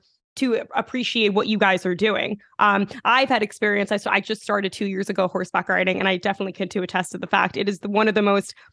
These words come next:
therapeutic things, because when you're on the horse, it, you're, first of all, I'm not thinking about anything else. That's all I'm thinking about is riding. And what I've learned is, like, there's really such a, there's a relationship that's happening between the horse. They know when you have anxiety, they know when you're chill. Um, and so it's definitely helped me with my, my own thought process. But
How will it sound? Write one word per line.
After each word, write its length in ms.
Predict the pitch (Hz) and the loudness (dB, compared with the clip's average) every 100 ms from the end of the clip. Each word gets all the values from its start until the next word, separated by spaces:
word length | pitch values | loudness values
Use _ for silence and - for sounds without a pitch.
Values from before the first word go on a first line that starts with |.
| _ _ - | _ _ 2
therapeutic 520 | 233 240 254 233 226 | 2 2 2 0 2
things, 280 | 208 202 202 | 2 2 0
because 260 | 220 214 | -2 0
when 180 | 214 233 | 0 2
you're 160 | 262 - | 2 2
on 240 | 208 214 | 0 0
the 100 | 202 | -2
horse, 420 | - 190 254 - - | -2 -2 -2 -4 -4
it, 260 | 214 202 - | 0 0 -2
you're, 140 | 208 - | -6 0
first 160 | 254 | 0
of 40 | 208 | 0
all, 60 | |
I'm 60 | 196 | 0
not 140 | 202 | 0
thinking 260 | 214 196 202 | -2 -2 0
about 240 | 190 185 - | 2 0 -2
anything 340 | 214 240 240 196 | -2 0 0 0
else. 220 | 190 208 | -2 -6
That's 120 | 196 - | -10 -6
all 120 | 202 | -6
I'm 60 | 208 | -4
thinking 220 | 214 214 | -4 0
about 220 | 202 202 | 0 0
is 120 | 208 | 0
riding. 440 | 202 175 190 202 208 - - | 2 2 4 2 -2 -10 0
And 180 | 226 220 | 2 4
what 100 | 226 | 4
I've 160 | 220 | 2
learned 280 | 202 220 226 | 2 2 2
is, 120 | 214 190 | 0 0
like, 180 | 208 - | -2 -2
there's 280 | 214 214 202 | 0 0 0
really 260 | 214 214 | 0 0
such 260 | 208 208 - | -2 -4 0
a, 240 | 208 190 185 _ _ | 2 2 0 _ _
there's 160 | 233 | -2
a 60 | 220 | 0
relationship 520 | 214 214 220 196 220 | 0 2 0 0 0
that's 140 | 202 - | -2 0
happening 440 | 202 202 202 208 | 0 0 0 0
between 260 | 190 - 196 | -2 -2 -2
the 60 | |
horse. 240 | 185 190 180 | 0 -2 0
They 120 | 190 | 0
know 140 | 190 | 2
when 100 | 190 | 2
you 60 | 185 | 2
have 100 | 185 | 0
anxiety, 540 | 190 262 262 262 254 | 0 2 2 2 -2
they 160 | 202 190 | 0 0
know 140 | 185 | 0
when 120 | 185 | 0
you're 140 | 185 180 | -2 -2
chill. 420 | - 233 233 233 - - | 0 2 2 0 -6 -2
Um, 320 | 202 196 190 - | 0 2 0 -4
and 160 | 190 | -8
so 180 | - 190 | -4 -4
it's 100 | 185 | 0
definitely 280 | 202 190 190 | -2 0 0
helped 260 | 196 185 - | 0 -2 0
me 140 | 185 | -2
with 120 | 180 | -2
my, 200 | 180 175 - | -2 -4 2
my 160 | 185 | 4
own 180 | 185 175 | 4 2
thought 240 | 175 - | -2 -2
process. 480 | - 180 - - 185 | 0 -2 0 -2 -4
But 320 | - 196 190 | 2 2 2